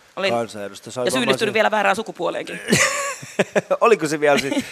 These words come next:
Speaker 2: siis hetki, nyt puhutaan kuitenkin kaksituhattaluvun alkupuolta, eikö näin?
Speaker 1: Joo, mut kyllä mun mielestä selvästi meillä on tota, joku edelleenkin niinku olemassa semmosia keski-ikäisiä miehiä, jotka, joiden myös kaveripiiriin ei kuulu naisia.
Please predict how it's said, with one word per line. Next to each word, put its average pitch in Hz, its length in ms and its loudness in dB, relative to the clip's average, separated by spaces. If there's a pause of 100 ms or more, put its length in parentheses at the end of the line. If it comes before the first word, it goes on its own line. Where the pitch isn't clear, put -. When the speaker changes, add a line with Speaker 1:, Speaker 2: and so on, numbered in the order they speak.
Speaker 2:
siis - 140 -2
hetki, 160 200 2
nyt 156 140 -2
puhutaan 147 280 4
kuitenkin 135 240 2
kaksituhattaluvun 117 920 -2
alkupuolta, 98 1000 -2 (160)
eikö 104 180 -8
näin? 80 240 -14 (320)
Speaker 1:
Joo, 320 220 2
mut 330 120 -12
kyllä 311 140 -12 (260)
mun 311 200 -4
mielestä 262 160 -2
selvästi 262 340 -4
meillä 277 240 -6
on 262 100 -8
tota, 220 340 -2 (680)
joku 208 340 -4 (960)
edelleenkin 220 480 2
niinku 208 320 -2 (800)
olemassa 233 400 4
semmosia 196 480 -2 (580)
keski-ikäisiä 185 600 -2
miehiä, 180 380 -4
jotka, 170 360 -2 (1040)
joiden 208 220 -4
myös 208 120 -6
kaveripiiriin 170 640 -2
ei 165 80 -4
kuulu 165 240 -10
naisia. - 400 -8